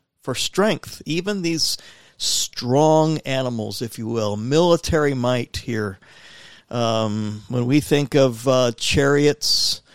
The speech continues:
maybe we ought to think of tanks, or we think of missiles, you know, things that if there's a,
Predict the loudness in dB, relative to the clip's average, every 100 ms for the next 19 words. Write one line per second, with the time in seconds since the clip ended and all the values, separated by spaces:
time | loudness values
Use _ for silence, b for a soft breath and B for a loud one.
0 | B B B -4 0 0 2 2 4 2
1 | 0 -4 -6 -4 -2 -2 -2 -2 -2 -2
2 | -2 -2 -2 -4 -2 -4 -2 -2 0 0
3 | 0 0 -2 -2 -6 -10 -10 -6 -4 -4
4 | -4 -4 -4 -4 -6 -6 -4 -2 -2 0
5 | 0 -2